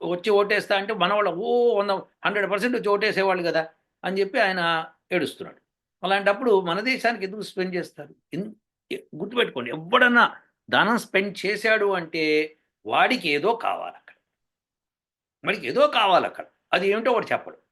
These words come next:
మీకు తెలియని కూడా తెలియదు. So విశేషం అదనమాట. విపరీతంగా డబ్బులు వెదజల్లి మార్కెటింగ్ చేసి టీవీలు వచ్చాయి, టీవీలో అడ్వర్టైజ్‌మెంట్లు వచ్చాయి.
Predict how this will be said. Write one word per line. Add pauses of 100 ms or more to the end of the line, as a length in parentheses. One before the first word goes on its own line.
(200)
మీకు
తెలియని
కూడా
తెలియదు. (1080)
So
విశేషం
అదనమాట. (340)
విపరీతంగా
డబ్బులు
వెదజల్లి (320)
మార్కెటింగ్
చేసి (340)
టీవీలు
వచ్చాయి,
టీవీలో
అడ్వర్టైజ్‌మెంట్లు
వచ్చాయి.